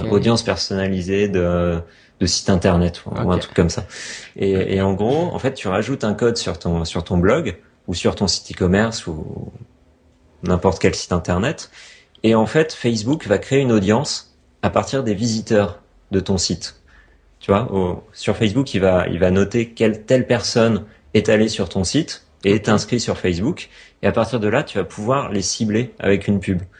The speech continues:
Speaker 2: Donc,
Speaker 1: Wow.
Speaker 2: ce qui marche super bien, c'est, euh, tu cibles des gens qui sont pas encore fans de ta page et qui sont venus sur ton site.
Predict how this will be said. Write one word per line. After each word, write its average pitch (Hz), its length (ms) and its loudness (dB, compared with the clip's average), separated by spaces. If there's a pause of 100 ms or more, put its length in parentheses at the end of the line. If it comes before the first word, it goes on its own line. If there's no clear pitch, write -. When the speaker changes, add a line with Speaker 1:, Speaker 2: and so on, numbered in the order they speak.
(320)
Speaker 2:
Donc, 110 140 -2
Speaker 1:
Wow. - 20 -2
Speaker 2:
ce 120 160 -2
qui 113 100 -2
marche 113 240 0
super 104 400 0
bien, 143 280 0 (680)
c'est, 110 300 0
euh, 104 140 2
tu - 160 -8
cibles 143 220 0
des 127 140 2
gens 139 180 -2
qui - 100 -10
sont 95 140 -2
pas 127 100 0
encore 131 240 0
fans 123 160 2
de 110 180 0
ta 92 180 2
page - 440 0 (160)
et 95 80 -4
qui - 120 -8
sont 110 180 2
venus 139 240 0
sur 117 180 0
ton 110 140 0
site. - 400 -4